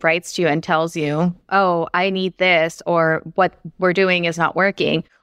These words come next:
or whatever, of course my ego takes a hit. I wonder, "Oh my gosh, am I good enough? Am I actually doing this person a service?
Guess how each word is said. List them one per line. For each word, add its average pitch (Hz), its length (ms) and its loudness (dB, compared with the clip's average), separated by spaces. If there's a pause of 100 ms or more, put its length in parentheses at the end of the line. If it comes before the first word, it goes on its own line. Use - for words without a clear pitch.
or 170 140 2
whatever, 170 640 -2
of 196 140 0
course 220 340 0
my 190 100 0
ego 165 340 0
takes 170 320 -2
a 160 60 -4
hit. 165 320 0
I 165 120 -2
wonder, 165 460 0
"Oh 175 80 -2
my 165 140 -2
gosh, 160 320 0
am 160 140 -4
I 165 80 0
good 156 220 0
enough? - 520 -2 (380)
Am 170 200 -2
I 170 260 0
actually 180 420 -2
doing 165 300 2
this 160 140 -4
person 160 380 -2
a 147 80 -2
service? 156 720 -4